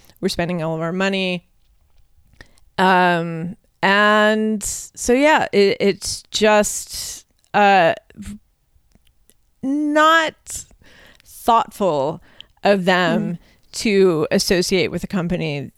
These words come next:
Speaker 1: that has become such a target of that ire.
Speaker 2: Yeah, I absolutely agree with that. Um, it,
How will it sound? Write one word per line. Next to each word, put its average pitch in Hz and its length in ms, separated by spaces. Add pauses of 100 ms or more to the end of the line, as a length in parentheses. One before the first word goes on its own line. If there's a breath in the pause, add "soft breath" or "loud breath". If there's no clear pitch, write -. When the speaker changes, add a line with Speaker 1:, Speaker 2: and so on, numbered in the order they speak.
Speaker 1:
that 151 200
has 160 240
become 139 540
such - 520
a 151 380 (160)
target 160 720
of 156 420
that 143 720 (800)
ire. 69 460 (1000)
Speaker 2:
Yeah, 233 580
I 247 160
absolutely 233 920
agree 202 300
with 202 220
that. 185 500
Um, 202 580 (180)
it, - 340